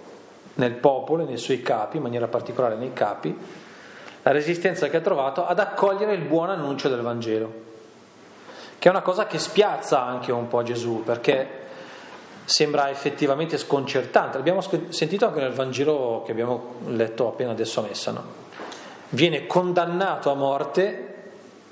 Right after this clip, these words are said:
uno che ha resuscitato una persona. Cioè, la pena capitale la si dà agli omicidi di solito. Qui è il contrario, si condanna a morte uno che ha salvato una vita,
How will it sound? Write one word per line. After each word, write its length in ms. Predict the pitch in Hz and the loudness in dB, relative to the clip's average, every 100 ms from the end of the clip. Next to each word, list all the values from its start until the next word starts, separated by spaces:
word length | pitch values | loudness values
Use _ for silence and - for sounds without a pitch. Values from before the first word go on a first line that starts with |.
| - - - | -20 -4 2
uno 280 | 175 214 | 4 4
che 140 | - 160 | 2 2
ha 20 | |
resuscitato 560 | 147 - 156 143 147 156 | 2 -2 -2 2 2 2
una 140 | 131 | -4
persona. 480 | 127 - 104 101 107 - - - - - - - - - - - - - - - - - - | -4 -6 -6 -6 -6 -12 -16 -16 -16 -18 -20 -20 -20 -20 -20 -20 -20 -18 -18 -18 -20 -18 -2
Cioè, 160 | - | 0
la 60 | 120 | 2
pena 240 | 160 151 | 2 2
capitale 500 | 156 165 160 139 143 | 0 -2 0 0 2
la 80 | 156 | -2
si 160 | 135 120 | -2 0
dà 360 | 120 123 117 | 0 0 -2
agli 200 | 117 117 | -6 -4
omicidi 420 | 120 117 139 127 | -4 -2 -2 -2
di 100 | 113 | -2
solito. 360 | - 110 92 - - - - - - - - - - | -2 -2 -2 -8 -12 -16 -20 -20 -20 -20 -20 -18 0
Qui 140 | 196 | 4
è 20 | |
il 80 | 185 | 4
contrario, 640 | - 139 - 147 117 104 107 | 2 0 2 2 0 -6 -6
si 160 | - | -2
condanna 460 | - 147 147 208 196 | 2 2 4 4 2
a 20 | |
morte 380 | 190 190 196 220 | 0 0 0 2
uno 240 | 180 160 | 2 2
che 100 | 185 | 0
ha 40 | 190 | 0
salvato 360 | 175 135 127 | 0 0 -2
una 120 | 139 120 | -2 -2
vita, 360 | 110 113 117 | -4 -4 -6